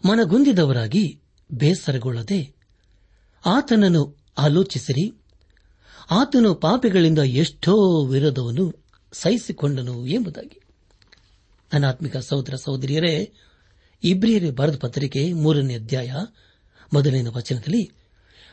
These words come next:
ನಾವು ಯೇಸು ಕ್ರಿಸ್ತನನ್ನು ಲಕ್ಷ್ಯವಿಟ್ಟು ಯೋಚಿಸಬೇಕು ಎಂಬುದಾಗಿಯೂ,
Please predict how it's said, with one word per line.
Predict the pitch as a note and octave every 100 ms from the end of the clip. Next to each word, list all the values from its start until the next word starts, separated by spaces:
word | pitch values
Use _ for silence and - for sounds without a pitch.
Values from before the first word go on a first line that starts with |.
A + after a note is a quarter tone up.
| _ E3
ನಾವು | A3+ C#4
ಯೇಸು | D#3 D#3 - E4
ಕ್ರಿಸ್ತನನ್ನು | - A#3 - - A#2+ A2+ G3 - -
ಲಕ್ಷ್ಯವಿಟ್ಟು | F#3+ A#3 - C#4+ B3 A3 - A3
ಯೋಚಿಸಬೇಕು | D3 D#3+ B3 A3+ - F#3 F3+ D#3 C#3 -
ಎಂಬುದಾಗಿಯೂ, | C#3+ C3+ B2 A#2+ C3 F#3+ D4